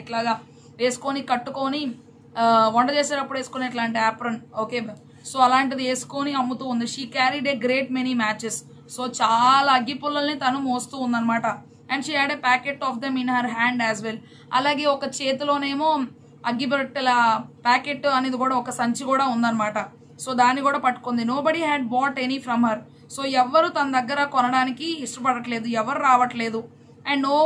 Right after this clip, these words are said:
one had given her a single penny all day. So ఆ రోజు అంతట్లో చూసినట్లయితే తనకి ఒక్కళ్ళు కూడా, ఓకే, so ఆ రోజు అంతా చూసినప్పటికీ సరే ఒక్కళ్ళు కూడా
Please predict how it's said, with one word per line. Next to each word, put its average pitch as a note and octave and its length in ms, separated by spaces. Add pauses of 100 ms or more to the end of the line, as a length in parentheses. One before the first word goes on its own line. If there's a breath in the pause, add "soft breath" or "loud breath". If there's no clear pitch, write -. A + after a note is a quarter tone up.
one D#4+ 200
had D4 140 (120)
given C#4 300
her C4+ 160
a - 100
single C#4 280 (100)
penny C4 220 (100)
all A3 240
day. A3+ 80 (340 loud breath)
So C#4 40 (100)
ఆ C4 120
రోజు C#4+ 300
అంతట్లో D4 420
చూసినట్లయితే C4+ 540 (100)
తనకి A#3 240 (140)
ఒక్కళ్ళు C#4 460 (100)
కూడా, C4 240 (520)
ఓకే, C#4 280
so C4+ 40 (120)
ఆ - 0 (100)
రోజు C4+ 320
అంతా C4+ 380
చూసినప్పటికీ C4 560 (100)
సరే B3 140 (100)
ఒక్కళ్ళు B3+ 300
కూడా C4+ 120